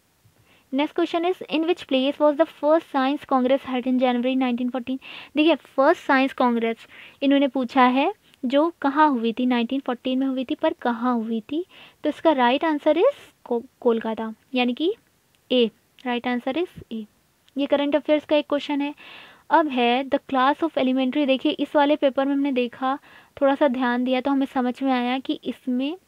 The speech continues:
जो difference वाला, research वाला portion होता है, difference वाला portion होता है,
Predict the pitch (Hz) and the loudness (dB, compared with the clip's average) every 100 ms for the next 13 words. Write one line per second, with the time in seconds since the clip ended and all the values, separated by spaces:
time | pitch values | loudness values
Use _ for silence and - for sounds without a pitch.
0 | _ _ _ _ _ _ _ _ _ - | _ _ _ _ _ _ _ _ _ -4
1 | 277 226 254 - 294 330 294 285 285 302 | -2 0 -2 0 0 0 0 0 0 -2
2 | _ _ _ - 254 277 277 285 - 277 | _ _ _ -2 0 2 2 2 2 2
3 | 269 262 - 247 240 277 262 254 269 262 | 2 0 -4 -6 -2 2 2 0 -4 -2
4 | 247 254 254 240 254 - 269 262 254 240 | -2 -2 -2 -2 -2 -2 -2 -2 -2 0
5 | 254 240 254 247 240 247 240 247 | -2 -2 -4 -4 -4 -6 -4 -6